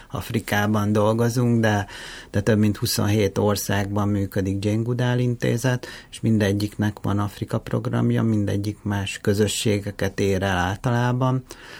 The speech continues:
Ö, mi a Magyar Intézet Ugandában dolgozunk, a, ö, a Nyugat-Ugandában, pont ahol a gorillák élőhelye is található, egy, ö,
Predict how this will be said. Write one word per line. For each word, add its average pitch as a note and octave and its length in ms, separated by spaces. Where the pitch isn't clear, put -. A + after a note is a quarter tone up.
Ö, A2 200
mi B2 260
a A2 40
Magyar A2 340
Intézet G#2 680
Ugandában A#2 720
dolgozunk, G#2+ 800
a, G2+ 280
ö, G#2+ 40
a A2+ 60
Nyugat-Ugandában, G#2+ 1080
pont G#2+ 280
ahol G#2 260
a G2+ 100
gorillák G2+ 600
élőhelye G2+ 640
is G2+ 160
található, A#2+ 720
egy, G2+ 260
ö, G2 200